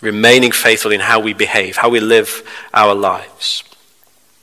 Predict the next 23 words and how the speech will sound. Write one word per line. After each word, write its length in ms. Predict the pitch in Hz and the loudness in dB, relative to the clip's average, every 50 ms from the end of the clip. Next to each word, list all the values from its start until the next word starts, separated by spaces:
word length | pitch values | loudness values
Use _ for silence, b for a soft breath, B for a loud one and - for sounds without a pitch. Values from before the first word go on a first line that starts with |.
| _ _ b b b b b b b _ _ _ _ _ _ _ _ - - | _ _ b b b b b b b _ _ _ _ _ _ _ _ -10 -6
And 120 | 127 120 117 | -4 -2 0
you 40 | |
see, 120 | 107 - 131 | 2 2 4
it's 120 | 120 - | 4 6
only 280 | 131 139 147 143 139 127 | 6 6 6 6 4 2
if 120 | 110 - | 2 0
we 120 | 127 117 110 | -2 -2 0
remain 500 | 110 110 107 110 117 123 123 123 117 110 | 0 -2 0 2 2 2 2 2 0 -4
faithful 420 | - - 117 113 110 - 113 101 | 0 0 0 0 0 -2 -6 -6
in 80 | 104 107 | -6 -4
these 220 | 107 107 - - | -2 -2 -2 0
two 320 | - - - 131 117 113 | 0 -2 -2 -2 -2 -2
ways 400 | 107 113 113 104 101 98 98 - | 2 2 2 2 2 0 -4 -4
that 140 | - 107 - | -4 -4 -4
we 100 | 123 113 | -6 -6
will 160 | 113 113 113 | -4 -4 -4
be 160 | 104 117 117 113 | -2 0 0 2
able 260 | 117 123 113 113 104 | 2 0 0 -2 -6
to 120 | - - 104 | -6 -8 -8
wage 680 | 101 101 101 107 120 123 127 127 120 120 117 - - - | -10 -8 0 4 4 6 6 4 2 0 -2 -2 -2 -2
the 100 | 123 110 | -4 -4
good 260 | - 127 113 - 98 | 0 0 0 0 0
warfare 640 | 101 101 101 98 98 - - - 95 90 - - - | -2 -2 0 0 -2 -4 -6 -6 -6 -6 -6 -10 -14